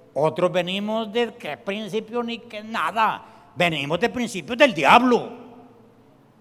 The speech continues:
Pero no, hoy que ya nos encontramos con Cristo,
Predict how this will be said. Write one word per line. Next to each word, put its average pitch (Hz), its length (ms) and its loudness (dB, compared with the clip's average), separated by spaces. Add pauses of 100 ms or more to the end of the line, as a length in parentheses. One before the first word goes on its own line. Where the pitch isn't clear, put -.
(880)
Pero 175 260 4
no, 233 800 6
hoy 208 360 8
que - 260 0
ya 202 160 8
nos 233 180 4
encontramos 202 720 2
con 165 220 0
Cristo, 269 840 6